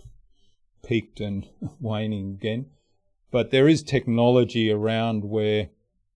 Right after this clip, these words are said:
people can have these random conversations with anyone. And I think podcasting is getting to that point where,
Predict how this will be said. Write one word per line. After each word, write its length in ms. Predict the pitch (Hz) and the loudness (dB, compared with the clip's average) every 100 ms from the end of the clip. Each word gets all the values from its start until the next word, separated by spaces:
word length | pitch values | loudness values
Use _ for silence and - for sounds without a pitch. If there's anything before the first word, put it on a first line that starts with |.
| - | -6
people 260 | 127 117 | -6 -4
can 200 | 104 110 | -6 -4
have 240 | 95 117 104 | -2 -2 0
these 320 | 110 107 98 | 0 0 -4
random 680 | 107 113 123 113 101 101 - _ _ _ _ _ | -2 0 2 0 -2 -4 -10 _ _ _ _ _
conversations 880 | - 117 107 104 107 107 104 98 - | -6 -4 -4 -6 -4 -4 -4 -10 -12
with 160 | 104 - | -14 -10
anyone. 640 | 139 120 127 101 95 123 135 _ _ _ _ _ _ | -6 -4 -4 -4 -8 -12 -16 _ _ _ _ _ _
And 360 | 240 120 107 - - | -10 -6 -6 -8 -10
I 80 | |
think 380 | 110 - 170 - | -8 -6 -6 -8
podcasting 840 | - 120 120 - 117 107 - 117 107 | -4 -2 -2 -4 -2 -2 -2 -4 -4
is 120 | 98 | -4
getting 340 | 101 104 104 98 | -4 -4 -4 -8
to 140 | 107 | -6
that 240 | 101 - - _ | -4 -4 -10 _
point 400 | - 110 104 - | -8 -6 -6 -8
where, 400 | 123 104 98 98 | -8 -6 -6 -8